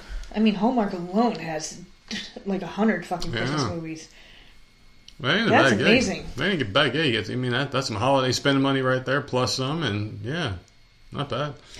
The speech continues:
Speaker 2: That's one of your better ones, at least.
Speaker 1: Why are they only doing one?
Speaker 2: You have to watch a unique movie or the same one twenty-five times, you think will work?
Speaker 1: Oh, I don't, I don't, probably twenty-five different ones.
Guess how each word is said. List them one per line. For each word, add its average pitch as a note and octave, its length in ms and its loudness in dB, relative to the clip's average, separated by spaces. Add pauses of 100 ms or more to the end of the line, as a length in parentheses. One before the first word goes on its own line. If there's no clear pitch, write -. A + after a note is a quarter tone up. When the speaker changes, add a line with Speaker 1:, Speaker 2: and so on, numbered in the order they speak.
(240)
Speaker 2:
That's G#3 180 6
one G3+ 120 6
of - 20 10
your A#2+ 100 8
better A#2+ 160 8
ones, A2 200 2
at F2+ 80 -2
least. A#2 320 -4 (100)
Speaker 1:
Why G#3+ 260 0
are C#4+ 60 2
they C4 140 0
only B3 200 2
doing G#3+ 460 -2
one? G#3+ 200 -2 (420)
Speaker 2:
You D3 80 2
have C#3+ 100 4
to C#3+ 60 4
watch C3+ 180 6
a B2 60 2
unique B2 440 0
movie D3+ 220 2
or A2+ 80 2
the G#2 80 0
same A2+ 240 -2
one A2 160 -2
twenty-five G2+ 420 -2
times, G#2+ 240 -6
you F#2+ 80 -8
think F#2 140 -8
will F#2 100 -6
work? F#2 200 -8 (1160)
Speaker 1:
Oh, G#3 180 6
I G3 120 6
don't, G3 200 0 (140)
I F#3+ 60 -2
don't, G3 400 -6
probably F3+ 380 -4
twenty-five D#3+ 520 -10
different E3 280 -10
ones. - 340 -16